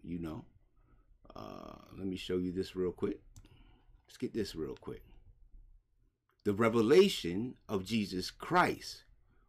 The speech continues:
which God gave unto him. Okay.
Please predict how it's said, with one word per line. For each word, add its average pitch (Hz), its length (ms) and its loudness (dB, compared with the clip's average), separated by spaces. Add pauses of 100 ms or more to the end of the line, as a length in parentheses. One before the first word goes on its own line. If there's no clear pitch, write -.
which 98 240 -2
God 98 340 2
gave 80 360 0
unto 73 260 -10
him. 71 340 -12 (2000)
Okay. - 400 -6